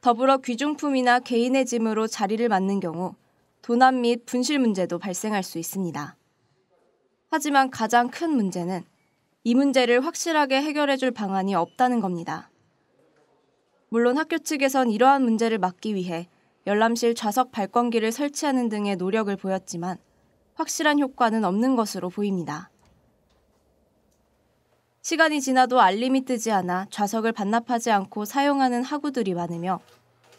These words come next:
오히려 해당 자리를 발권한 학우들이 자리를 옮기는 모순이 발생하기도 하는데요.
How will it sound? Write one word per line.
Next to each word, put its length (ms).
오히려 400
해당 380
자리를 340
발권한 560
학우들이 540
자리를 360
옮기는 460
모순이 500
발생하기도 720
하는데요. 640